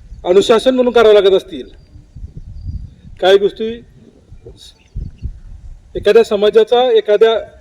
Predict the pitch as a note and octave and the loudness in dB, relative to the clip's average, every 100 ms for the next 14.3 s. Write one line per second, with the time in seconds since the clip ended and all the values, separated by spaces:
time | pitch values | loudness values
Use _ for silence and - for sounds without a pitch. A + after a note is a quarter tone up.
0 | - - - F#3+ F#3+ A3 A#3+ B3 A3+ A3 | -20 -20 0 2 4 2 2 2 2 2
1 | A3 G#3 A3+ A#3+ B3 C4+ B3 E3+ A3+ A3 | 0 -2 -2 -2 0 0 -2 -2 -2 0
2 | A3+ C4+ B3 A3+ G#3 A#3 A#3 A3+ G#3+ A3 | -2 -2 -2 -2 0 0 0 2 2 2
3 | A#3 A3+ A3+ A3 A3 G#3 G#3 G3+ F#3 - | -2 2 2 4 4 6 4 4 0 -2
4 | C#3+ B2 F#3 F#3+ F#3 D#3+ C3+ G2 _ _ | -4 -2 -4 -2 -6 -6 -10 -14 _ _
5 | _ _ _ _ _ - - G#3 A#3 A#3+ | _ _ _ _ _ -14 0 4 4 2
6 | A3+ A3+ A3+ G#3+ G#3 G3 G3 F#3 F#3 E3 | -2 0 0 -2 0 2 2 2 0 0
7 | D3+ A#2 _ _ _ _ _ - G3+ G3+ | -6 -10 _ _ _ _ _ -4 -4 -2
8 | G#3 F#3+ F3+ G3+ G3+ F3 - G3 F#3+ F#3 | -2 -2 -2 0 0 -4 -6 -4 0 0
9 | F#3+ G3 F3+ F#3+ A3 - _ _ - - | 2 0 0 -4 -6 -10 _ _ -12 -4
10 | G3+ F#3+ F3+ F#3 F#3 F3 E3 D3+ A2+ - | -4 -2 -4 -2 -4 -4 -6 -6 -12 -16
11 | _ _ _ _ - _ - F3 A3+ A#3 | _ _ _ _ -20 _ -2 2 4 4
12 | A3+ A#3 B3+ B3 B3 B3 A#3+ C4 A#3+ A#3+ | 2 2 2 2 2 -2 -8 -8 -6 -2
13 | A3 A#3 A#3 A#3 A3+ A#3 A3+ G#3+ G#3+ G#3+ | 0 0 0 2 2 2 2 2 2 0
14 | A3 A#3 A#3 | 2 2 2